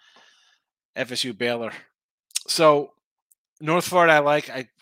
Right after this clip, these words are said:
I mentioned that in the chat last night to take them. Little Osprey power. Uh, I got F S U myself. I took 'em plus eight. And Baylor, I don't like. I like, I like the other side of that one.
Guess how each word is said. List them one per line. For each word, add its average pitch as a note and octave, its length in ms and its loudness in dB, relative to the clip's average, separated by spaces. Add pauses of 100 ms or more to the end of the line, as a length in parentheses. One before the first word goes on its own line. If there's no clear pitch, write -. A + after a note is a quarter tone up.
I C3 120 -14
mentioned C#3 400 -12
that C3 240 -8 (120)
in C3 280 -12
the B2+ 220 -10
chat B2 360 -6
last B2+ 300 -8
night A#2 220 -12 (1400)
to - 80 -20
take A#2+ 240 -12
them. A2+ 260 -12 (320)
Little A#2 260 -14
Osprey A#2 440 -8
power. A2+ 420 -10 (760)
Uh, A#2+ 180 -8
I B2+ 100 -8
got D3+ 200 -2
F D3 160 -2
S C#3 160 -4
U C#3 100 -10
myself. G#2+ 640 -10 (400)
I - 40 -20
took B2+ 160 -16
'em A#2 80 -18
plus A2+ 280 -8
eight. G2+ 220 -16 (640)
And A#2+ 420 -12 (380)
Baylor, B2+ 260 -6
I A#2+ 80 -6
don't A2+ 160 -12
like. G#2 200 -20
I - 20 -16
like, A2 200 -16
I A2+ 60 -14
like A2+ 200 -18
the A#2 120 -14
other G#2 100 -14
side G2+ 220 -12
of F2+ 60 -20
that F#2 180 -20
one. - 120 -20